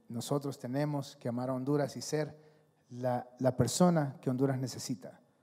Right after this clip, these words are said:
No, no esperemos que alguien más va a hacer el cambio por nosotros. Seamos ese cambio. Tengamos el coraje de ser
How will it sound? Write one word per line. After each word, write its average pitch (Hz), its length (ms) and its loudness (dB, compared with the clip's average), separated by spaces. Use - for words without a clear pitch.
No, 151 240 -2
no 165 140 -2
esperemos 160 400 2
que 156 120 0
alguien 147 200 0
más 151 140 2
va 135 60 -2
a - 20 4
hacer 135 180 0
el 127 120 -2
cambio 131 280 0
por 117 120 -2
nosotros. 107 400 -6
Seamos 131 360 -2
ese 113 160 -8
cambio. 98 280 -4
Tengamos 131 320 -6
el 135 60 -8
coraje 143 340 0
de 123 100 -4
ser 156 340 0